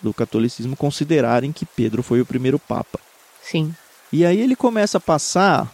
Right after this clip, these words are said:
Speaker 1: pelas tentações de Cristo lá no deserto.
Speaker 2: É,
Speaker 1: Essa parte foi
Speaker 2: então,
Speaker 1: muito legal.
Speaker 2: foi muito legal, assim, porque em nenhum momento aparece o nome Jesus Cristo, né? É, pelo menos não assim explicitamente.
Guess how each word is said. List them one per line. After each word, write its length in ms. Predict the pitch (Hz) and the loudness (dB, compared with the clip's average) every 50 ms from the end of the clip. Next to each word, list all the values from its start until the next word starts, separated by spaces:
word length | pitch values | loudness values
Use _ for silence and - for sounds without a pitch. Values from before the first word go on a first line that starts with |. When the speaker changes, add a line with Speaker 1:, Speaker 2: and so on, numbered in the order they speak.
| - - - | -14 -6 -2
Speaker 1:
pelas 280 | 147 156 175 180 - | 2 2 2 2 0
tentações 800 | - - 175 180 180 214 233 - - - - 151 170 196 190 165 127 | 0 -2 -2 0 0 0 0 0 -2 -4 -2 0 2 2 2 2 2
de 100 | 120 120 | 0 -2
Cristo 460 | - - 120 113 104 - - - - | -2 -2 -2 0 -2 -2 -4 -6 -2
lá 180 | 110 113 117 120 | 0 0 0 0
no 120 | 123 135 | -2 -2
deserto. 380 | 135 156 170 165 139 135 196 202 | 0 0 0 2 2 4 4 4
Speaker 2:
É, 680 | 208 214 233 240 240 240 240 233 220 208 196 185 175 170 | 4 2 2 2 2 2 2 0 0 0 0 0 0 0
Speaker 1:
Essa 240 | 120 156 160 - - | -2 -2 -2 -4 -4
parte 220 | - 214 196 - | -2 -2 -4 -2
foi 100 | - 233 | 0 0
Speaker 2:
então, 100 | 202 170 160 | 0 0 0
Speaker 1:
muito 120 | 156 120 | -2 -4
legal. 240 | 113 107 104 107 110 - - - - - - - | -4 -4 -6 -10 -12 -14 -18 -20 -20 -20 -8 -4
Speaker 2:
foi 120 | - 302 | -2 2
muito 260 | 320 392 466 - - | 2 2 2 2 0
legal, 300 | 359 302 254 240 247 262 | 0 0 2 2 2 2
assim, 320 | 277 269 - - 202 165 175 - | 2 0 -2 -4 -6 -6 -6 -6
porque 240 | - 214 - - 294 | -8 -8 -6 -6 -4
em 20 | |
nenhum 180 | 302 339 370 359 | -2 0 0 2
momento 320 | 359 339 302 285 311 311 330 | 2 2 2 2 2 0 0
aparece 380 | - - 294 277 294 277 - | 0 0 2 2 0 0 -2
o 40 | 294 | -2
nome 200 | 285 285 285 294 | -2 -2 0 0
Jesus 340 | 254 277 302 294 302 302 - | 0 0 0 0 0 -2 -4
Cristo, 460 | - - 175 165 160 - - - - 170 | -4 -6 -6 -6 -8 -10 -8 -4 -2 0
né? 200 | 175 190 214 214 - - - - - - - - _ _ - - | 0 0 -2 -4 -8 -16 -20 -20 -20 -20 -20 -20 _ _ -20 -18
É, 60 | 185 170 | -16 -10
pelo 260 | - 190 180 190 190 | -6 -4 -4 -2 -2
menos 320 | 196 196 196 208 214 - | -4 -4 -4 -6 -6 -4
não 160 | 220 220 226 | -4 -2 -2
assim 260 | 233 226 - - - 226 | -2 -4 -6 -6 -6 -8
explicitamente. 1000 | 220 - - - 220 220 - - - 196 185 170 143 143 160 156 - - - | -8 -6 -4 -2 -2 -2 -2 -2 -4 -2 -2 -2 -2 -4 -6 -8 -10 -12 -12